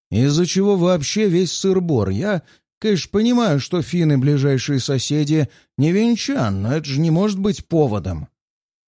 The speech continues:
Тем более, что у финнов-то и брать нечего, кроме этих заснеженных холодных территорий. У царства с ними нет войны, хотя и мирного договора тоже не подписано.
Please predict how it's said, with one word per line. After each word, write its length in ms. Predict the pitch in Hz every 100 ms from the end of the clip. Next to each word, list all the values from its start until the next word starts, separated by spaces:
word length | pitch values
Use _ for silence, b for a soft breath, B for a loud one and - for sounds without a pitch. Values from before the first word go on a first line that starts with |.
| _ _ _ _ _ _ -
Тем 260 | 143 139
более, 260 | 143 156 127
что 240 | - 135
у 40 | 131
финнов-то 440 | - 185 143 -
и 80 | 135
брать 320 | 139 175 160
нечего, 600 | 131 139 123 104 90 80 - _ _ _
кроме 280 | 165 147 120
этих 240 | 104 104
заснеженных 680 | 98 131 - 156 165 160 143
холодных 540 | - 135 131 143 135 -
территорий. 720 | 135 131 127 110 92 78 65 _ _ _ _ _ _ _ _ _ _ _ _
У 80 | 214
царства 480 | 202 233 220 - 139
с 120 | -
ними 200 | 127 131
нет 320 | 120 131 -
войны, 440 | 190 180 175 180 - b _ _
хотя 320 | - 160 143 127
и 20 |
мирного 400 | 123 117 117 113
договора 460 | 117 120 165 240
тоже 260 | 175 160 160
не 100 | 151
подписано. 760 | 123 107 - 87 - 87 80